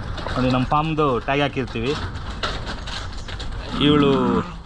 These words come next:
ಐದನೇ ನಂಬರ್ ನಮ್ಮ ಫಾರ್ಮಲ್ಲಿ ಹುಟ್ಟಿರೋ ಫೀಮೇಲ್. ಏನ್ ಫಸ್ಟ್ ಬ್ಯಾಚಲ್ಲಿ ತಂದಿದ್ವಲ್ಲ, ಆ ಬ್ಯಾಚಲ್ಲಿ ಹುಟ್ಟಿರೋ ಫಾ-, ಫಾರ್ಮಲ್ಲಿ ಯಾರೇ ಫೀಮೇಲ್ ಮೇಲ್ ಇರಲಿ, ಇಂಪೋರ್ಟ್ ಅದೇ, ಆ, ಪ್ಯೂರ್ ಬ್ಲಡ್ ಲೈನ್ಗೆ ನಾವು ಈ ಥರ ಟ್ಯಾಗ್ ಹಾಕಿರ್ತೀವಿ. ಯಾಕಂದರೆ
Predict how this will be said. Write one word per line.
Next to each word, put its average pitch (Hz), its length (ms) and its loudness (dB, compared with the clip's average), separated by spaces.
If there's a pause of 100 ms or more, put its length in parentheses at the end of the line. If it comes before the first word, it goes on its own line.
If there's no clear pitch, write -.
ಐದನೇ 151 240 2
ನಂಬರ್ 139 260 2
ನಮ್ಮ 120 180 0
ಫಾರ್ಮಲ್ಲಿ 127 320 0
ಹುಟ್ಟಿರೋ 110 260 -6
ಫೀಮೇಲ್. 120 360 -6 (2000)
ಏನ್ 143 80 0
ಫಸ್ಟ್ 139 220 -2
ಬ್ಯಾಚಲ್ಲಿ 147 300 0
ತಂದಿದ್ವಲ್ಲ, 131 460 0 (600)
ಆ 120 40 -4
ಬ್ಯಾಚಲ್ಲಿ 143 400 0
ಹುಟ್ಟಿರೋ 127 300 -2
ಫಾ-, 110 680 -6
ಫಾರ್ಮಲ್ಲಿ 123 360 0 (540)
ಯಾರೇ 170 280 2
ಫೀಮೇಲ್ 156 360 0
ಮೇಲ್ 147 220 4
ಇರಲಿ, 147 300 2 (580)
ಇಂಪೋರ್ಟ್ 160 400 6
ಅದೇ, 147 200 2
ಆ, 139 320 0
ಪ್ಯೂರ್ 170 240 4
ಬ್ಲಡ್ 156 180 2
ಲೈನ್ಗೆ 151 260 2
ನಾವು - 140 4
ಈ 190 40 4
ಥರ 190 60 2
ಟ್ಯಾಗ್ 143 300 4
ಹಾಕಿರ್ತೀವಿ. 131 460 -2
ಯಾಕಂದರೆ 143 380 0